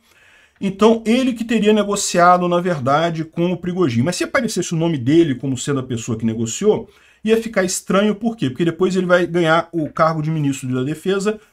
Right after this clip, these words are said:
no lugar do Shoigu, vai ficar parecendo ainda mais que o Prigozhin ganhou tudo que ele queria, né? Porque até o cara que negociou é, o, é quem ganhou no, no história. Então, pode ser que seja isso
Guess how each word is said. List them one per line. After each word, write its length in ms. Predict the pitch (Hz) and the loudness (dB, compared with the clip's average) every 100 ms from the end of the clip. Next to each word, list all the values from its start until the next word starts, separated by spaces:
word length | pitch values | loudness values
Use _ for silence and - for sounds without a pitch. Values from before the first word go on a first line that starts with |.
| - | -6
no 80 | 147 | -2
lugar 300 | 147 127 135 | 2 2 0
do 80 | |
Shoigu, 560 | - 202 190 160 226 226 - _ | -2 -4 -2 2 0 0 -14 _
vai 120 | - 214 | 0 0
ficar 240 | 226 - | 2 0
parecendo 520 | - 202 202 - 208 208 | 2 -2 -2 -2 -2 2
ainda 380 | 214 349 381 | 0 0 -2
mais 340 | 233 196 240 233 | 0 0 -2 -4
que 80 | 233 | -6
o 40 | |
Prigozhin 460 | 220 233 220 151 233 | -4 0 2 2 4
ganhou 260 | 185 214 | 4 4
tudo 160 | 226 233 | 2 -2
que 80 | 240 | -2
ele 100 | 240 | -2
queria, 360 | 247 202 160 | 0 0 2
né? 140 | 117 156 | 2 0
Porque 160 | - | -2
até 160 | 151 233 | -4 0
o 60 | 240 | -2
cara 260 | 226 220 | 2 0
que 80 | 220 | 2
negociou 760 | 208 190 190 - 151 185 254 - _ _ | -2 -2 -6 -4 0 0 0 -6 _ _
é, 80 | 170 | -4
o, 100 | 180 - | -4 -4
é 80 | 180 | -2
quem 160 | 214 | 2
ganhou 340 | 214 185 175 190 | 4 4 4 0
no, 160 | 180 | -2
no 120 | 170 | -2
história. 420 | 170 - 131 117 107 | -4 -4 -2 -2 -2
Então, 340 | 113 226 233 _ _ _ _ _ _ _ _ | -2 -2 -2 _ _ _ _ _ _ _ _
pode 220 | 202 214 | 2 2
ser 120 | 208 | 0
que 60 | 190 | -2
seja 220 | 151 151 | -2 0
isso 400 | 147 226 254 254 | 0 0 -4 -8